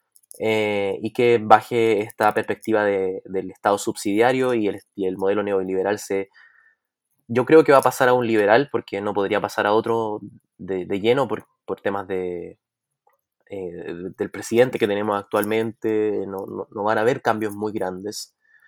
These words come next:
yo creo, en esa constitución. Pero van a ser, eh, necesarios. Yo creo que algunos van a ser básicos, pero necesarios.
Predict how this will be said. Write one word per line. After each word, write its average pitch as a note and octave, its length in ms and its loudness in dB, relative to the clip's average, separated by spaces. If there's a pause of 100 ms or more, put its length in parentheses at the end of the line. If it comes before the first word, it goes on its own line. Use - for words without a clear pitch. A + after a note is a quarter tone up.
(160)
yo G2+ 120 -2
creo, G2+ 260 0
en G2 60 -2
esa F#2+ 240 -6
constitución. F#2 500 -10 (920)
Pero A2+ 200 4
van A#2 140 4
a A#2 60 -2
ser, B2+ 320 0
eh, G2 480 -4
necesarios. G2+ 760 -4 (180)
Yo A2 100 -2
creo G#2+ 180 0
que G#2 120 -2
algunos A#2 300 -4
van A#2 100 -2
a A2 80 -4
ser A#2 380 2 (840)
básicos, C#3+ 400 2
pero B2 140 2
necesarios. - 720 -10